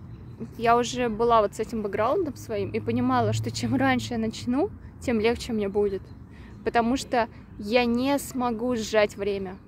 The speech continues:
Время, оно вообще нам не подчиняется. И я знаю, что в одну единицу времени я смогу сделать только одну единицу чего-то.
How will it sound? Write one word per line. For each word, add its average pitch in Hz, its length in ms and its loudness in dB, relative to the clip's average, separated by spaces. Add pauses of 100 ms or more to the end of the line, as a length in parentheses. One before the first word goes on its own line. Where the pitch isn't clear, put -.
(400)
Время, 247 520 2
оно 220 420 0
вообще 214 380 -2
нам 208 180 -4
не 196 100 -4
подчиняется. 196 800 -8 (460)
И 247 60 -4
я 226 160 6
знаю, 240 280 2
что 226 280 -4
в 196 120 -4
одну 214 200 4
единицу 226 480 0
времени 262 340 0
я 226 60 -2
смогу 220 280 -2
сделать 214 280 2
только 214 260 -2
одну 226 320 2
единицу 214 760 0
чего-то. 185 540 -4